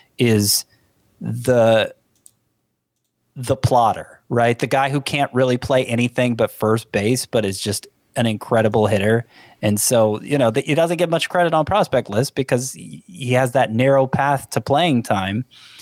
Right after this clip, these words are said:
But I like to gamble on that in fantasy if I feel like that path exists. And in Pasquantino's case, I'm not sure it does. I, I mean, y-, you gotta think Prado's going to get preferential treatment over him.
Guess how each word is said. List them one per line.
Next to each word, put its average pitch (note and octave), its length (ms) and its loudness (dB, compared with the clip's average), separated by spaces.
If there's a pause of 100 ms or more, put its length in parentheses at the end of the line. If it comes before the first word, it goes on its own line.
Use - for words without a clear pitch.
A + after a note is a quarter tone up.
(420)
But C#3 180 0
I F3 100 2
like G#3 260 2
to F3 80 -2
gamble E3 380 0
on A2+ 140 2
that A2 160 0
in G#2+ 100 -6
fantasy G#2+ 580 -4
if F3 220 -2
I D3 120 2
feel C#3+ 260 0
like A#2+ 200 2
that A#2+ 200 0
path A#2 300 -2
exists. G#2 760 -4
And C#3+ 140 -2
in D3 180 -2
Pasquantino's F#3 960 -2
case, A2 540 -6 (580)
I'm F#3 80 -2
not B3 160 0
sure E3+ 240 2
it A2+ 180 -2
does. B2+ 460 0
I, A2+ 140 -4 (100)
I B2 40 2
mean, B2+ 300 2 (420)
y-, E3+ 160 -18
you D3 140 0
gotta G3 300 2
think E3+ 260 -2 (160)
Prado's C#3+ 580 2
going B2 340 2
to B2+ 100 -8
get A2+ 340 0 (760)
preferential B2+ 520 -2
treatment A2+ 400 -2
over A2 280 0
him. B2 320 0